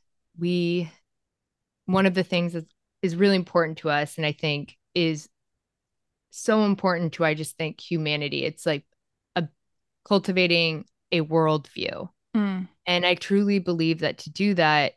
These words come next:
Speaker 1: you have to be exposed to different cultures. You need to see the world. And so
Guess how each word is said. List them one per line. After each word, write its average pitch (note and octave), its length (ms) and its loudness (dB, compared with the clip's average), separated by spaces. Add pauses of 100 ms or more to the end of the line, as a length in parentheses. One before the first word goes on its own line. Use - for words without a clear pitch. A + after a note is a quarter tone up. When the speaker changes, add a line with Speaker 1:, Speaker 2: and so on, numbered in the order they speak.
(120)
Speaker 1:
you E3 140 -4
have D#3 320 0
to D#3+ 100 -8
be D#3 160 -2
exposed D3 640 -6
to D3+ 60 -12
different D3 300 -8
cultures. G3 440 -2
You D#3 60 -6
need D3 180 -8
to - 60 -16
see D3 120 -12
the D3+ 120 -6
world. F3+ 460 2
And D#3+ 200 -6
so D#3 420 0